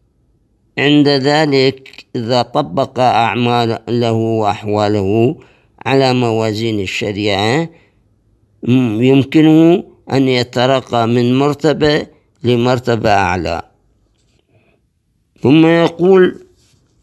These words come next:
"واتهام المرسومات". كلمة المرسومات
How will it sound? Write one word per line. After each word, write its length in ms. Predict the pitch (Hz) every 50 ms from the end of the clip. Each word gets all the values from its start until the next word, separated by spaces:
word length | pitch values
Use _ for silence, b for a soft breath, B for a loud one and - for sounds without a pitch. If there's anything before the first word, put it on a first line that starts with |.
| _ _ _ _ _ -
"واتهام 920 | 113 127 143 147 - - - - 151 147 143 143 147 165 175 180 180 175
المرسومات". 1160 | 175 170 165 156 151 143 135 127 - - - 135 139 139 135 139 147 156 160 156 135 - - - - - - - - - _ _ _ _ _ _ _ _ _ _ _ _ _ _ _ _ _ _ _ _ _ _ _ _ _ _ _ _ _ _ _ _ _ _ _ - - -
كلمة 520 | 202 202 208 208 202 196 185 180 175 - -
المرسومات 1200 | - 170 160 165 160 160 160 160 147 127 - - 151 156 156 156 156 156 160 160 - - _